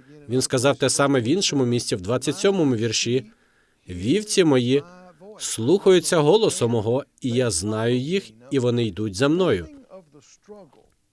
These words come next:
В цьому нема жодних труднощів, про які часто говорять люди. Люди кажуть,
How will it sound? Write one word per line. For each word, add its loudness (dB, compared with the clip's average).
В -20
цьому 0
нема 2
жодних -2
труднощів, -4
про -2
які -2
часто -4
говорять -2
люди. -4
Люди 0
кажуть, -2